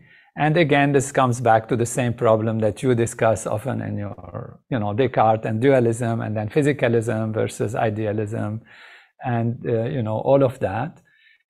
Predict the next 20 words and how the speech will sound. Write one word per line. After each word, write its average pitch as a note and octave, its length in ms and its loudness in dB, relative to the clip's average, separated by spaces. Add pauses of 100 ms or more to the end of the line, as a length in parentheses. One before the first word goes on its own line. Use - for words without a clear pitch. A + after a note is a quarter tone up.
(140)
And F3 100 2
I G3 100 4
tried A#3+ 380 6
to G3+ 100 0
solve G#3 420 2
the, C#3 460 4 (160)
the C#3+ 140 2
conundrum, B2 960 0 (420)
uh, A#2 360 2
of A#2 560 2 (140)
reality. B2+ 960 0 (880)
And D#3 140 4
I, G3+ 200 6
I G#3 260 4
looked G#3+ 260 6
at F3+ 240 4
it E3 140 2
from D3+ 280 0
every F3 300 6
perspective. B2+ 840 0